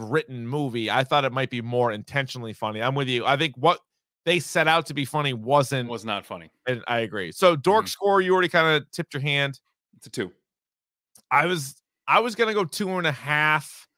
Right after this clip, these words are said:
Speaker 1: I was thinking three, but we just gave Venom a three, or I gave Venom a three, and Venom was better than this.
Speaker 2: Correct.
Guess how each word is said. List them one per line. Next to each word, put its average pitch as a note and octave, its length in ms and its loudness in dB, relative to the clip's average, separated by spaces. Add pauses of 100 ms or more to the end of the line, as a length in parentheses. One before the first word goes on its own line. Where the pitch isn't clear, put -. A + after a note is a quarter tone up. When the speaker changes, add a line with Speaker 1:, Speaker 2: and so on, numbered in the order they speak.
(1160)
Speaker 1:
I F3+ 120 6
was F#3 180 0
thinking A#3 640 -4
three, A#3 1300 -4 (680)
but G3 160 0
we A#3 80 0
just D4 220 -2
gave A3+ 180 2
Venom D#3 480 2
a C#3 80 2
three, B2+ 400 -2
or A#2+ 100 4
I F#3 200 6
gave D3+ 220 0
Venom B2 280 2
a A2+ 60 -6
three, G#2+ 480 -4
and A2 160 -6
Venom D#3+ 340 2
was A2 140 -6
better A2+ 240 -4
than E2+ 160 -8
this. A2 500 -8
Speaker 2:
Correct. - 340 -8